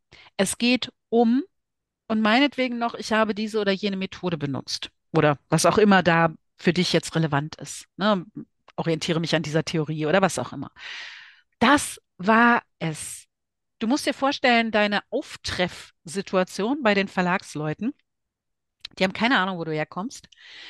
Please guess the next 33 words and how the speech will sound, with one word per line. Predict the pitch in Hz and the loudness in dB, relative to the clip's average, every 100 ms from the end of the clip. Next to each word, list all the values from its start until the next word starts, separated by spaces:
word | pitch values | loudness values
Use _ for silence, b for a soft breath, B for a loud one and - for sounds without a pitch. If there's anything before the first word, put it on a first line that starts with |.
| B B _ - | B B _ 0
Die | 226 220 214 208 202 - _ _ _ _ _ - | 2 2 2 0 -2 -6 _ _ _ _ _ -6
haben | 196 233 | -2 2
alle | - 269 | 2 2
studiert, | - 196 214 370 202 | -2 -6 -4 -2 -2
das | 175 | -8
ist, | 190 - _ _ _ _ | -10 -14 _ _ _ _
also | - - _ _ | -14 -14 _ _
in | 170 | -12
der | 160 | -10
Regel, | 170 151 156 - | -8 -8 -8 -4
ne, | 247 | 0
haben | 262 180 | 0 0
Lektorinnen | 165 - 190 175 160 | -4 -2 -4 -4 -8
studiert | - 156 233 381 - B B B B B B _ _ _ _ _ | -10 -4 0 0 0 B B B B B B _ _ _ _ _
und | 233 220 | -2 0
sind | 247 247 | 0 -2
fachlich | - - 262 294 285 | -2 -2 0 0 -4
durchaus | - 254 - - | -4 -4 -6 -8
gebildet. | 202 180 170 151 - - _ _ _ _ _ - | -6 -4 -2 -4 -8 -18 _ _ _ _ _ -6
Du | 277 330 359 | 0 0 0
hast | - 220 247 - | 0 -2 -2 -2
dich | 226 - | -4 -2
jetzt | 151 - - | -4 -6 -12
vier | - - 240 254 254 226 | -16 -8 0 4 4 2
bis | 156 - - | -2 -6 -12
fünf | - 208 214 220 - | -6 -2 -2 -2 -6
oder | - 170 160 | -4 -2 0
so | 175 185 | -2 -2
Jahre | 180 160 185 190 | 0 2 4 2
lang | 165 151 170 - | 0 -2 -4 -4
intensiv | 240 294 370 339 - 311 294 208 196 208 - | 0 0 -2 -6 -2 -2 -2 -4 -6 -8 -4
in | 180 | -2
den | 160 | -2